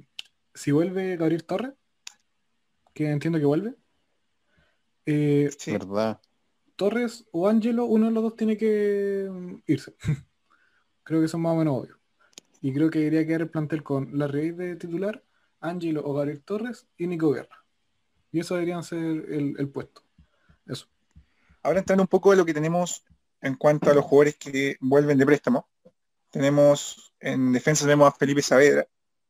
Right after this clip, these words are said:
Speaker 2: tenemos a Luca Alarcón, tenemos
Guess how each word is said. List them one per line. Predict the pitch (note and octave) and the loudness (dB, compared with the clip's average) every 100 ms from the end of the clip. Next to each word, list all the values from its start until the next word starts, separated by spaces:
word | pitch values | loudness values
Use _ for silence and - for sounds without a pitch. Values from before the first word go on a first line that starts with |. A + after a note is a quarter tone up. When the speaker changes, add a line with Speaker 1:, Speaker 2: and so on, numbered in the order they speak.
| _ _ _ _ _ | _ _ _ _ _
Speaker 2:
tenemos | C#3+ C3+ | 2 6
a | C3 | 6
Luca | C3+ C3 | 6 6
Alarcón, | B2+ - D3 E3 - _ _ _ | 4 2 2 0 -14 _ _ _
tenemos | - B2+ B2 B2 A#2+ - - - - - | 2 6 8 8 6 0 -10 -12 -14 -18